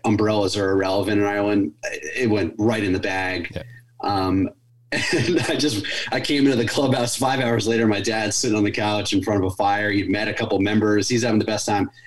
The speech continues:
Speaker 1: And I just looked like a, a wet rat that was in, in the sewer system for the past couple <laughs> hours. But you know what?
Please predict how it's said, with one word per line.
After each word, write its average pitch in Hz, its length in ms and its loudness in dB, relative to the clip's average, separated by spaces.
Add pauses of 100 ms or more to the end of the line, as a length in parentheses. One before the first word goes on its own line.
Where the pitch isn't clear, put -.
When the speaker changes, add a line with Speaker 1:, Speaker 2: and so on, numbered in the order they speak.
(120)
Speaker 1:
And 104 100 -4
I 107 140 -2
just 101 220 -4
looked 101 260 0
like 90 380 -4 (340)
a, - 100 -4 (100)
a 90 100 0
wet 98 340 0
rat 95 380 0 (100)
that 90 160 -4
was 98 180 -2
in, 98 300 0
in 110 140 2
the 95 80 2
sewer 113 320 2
system 95 360 -2
for 98 100 -2
the 92 100 -2
past 101 260 -4
couple 107 280 -2
<laughs> - 100 -4
hours. 110 280 0
But 117 120 2
you 123 80 6
know 131 120 4
what? 165 220 0